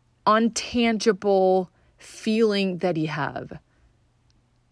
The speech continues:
Because that's what it's all about, right? And then that's when the hard work begins, because when he ends up choosing a,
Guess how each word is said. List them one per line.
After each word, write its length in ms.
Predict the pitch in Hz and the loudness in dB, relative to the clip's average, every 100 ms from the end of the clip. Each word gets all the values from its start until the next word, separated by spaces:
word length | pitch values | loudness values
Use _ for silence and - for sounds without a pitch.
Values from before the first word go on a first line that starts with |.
| _ _ | _ _
Because 220 | - 190 220 | -4 -2 0
that's 200 | 220 - | -2 0
what 140 | 220 | -4
it's 120 | 180 | -2
all 140 | 190 170 | -2 -2
about, 320 | 165 151 - | -2 -4 -2
right? 340 | 165 156 - _ _ _ _ _ _ _ _ _ _ _ _ _ _ _ _ _ _ - | -4 -4 -6 _ _ _ _ _ _ _ _ _ _ _ _ _ _ _ _ _ _ -6
And 140 | 196 | 0
then 160 | 220 214 | 0 2
that's 260 | 214 - | 0 0
when 140 | 208 190 | -2 -2
the 80 | |
hard 260 | 180 180 175 - _ _ - | 0 0 0 -4 _ _ -4
work 260 | 175 160 - _ _ _ | 0 0 -2 _ _ _
begins, 500 | 165 165 165 147 147 | -6 -2 -4 -4 -8
because 720 | - 156 175 156 147 147 - _ _ _ _ _ _ _ _ _ _ _ _ _ _ _ _ _ - | -8 -4 0 0 0 -4 -20 _ _ _ _ _ _ _ _ _ _ _ _ _ _ _ _ _ -6
when 220 | 175 226 | 0 2
he 160 | 277 262 | 2 2
ends 180 | 233 | 0
up 120 | 214 180 | -2 -2
choosing 560 | - 208 220 226 208 | -6 -4 -4 -4 -4
a, 120 | 175 | -4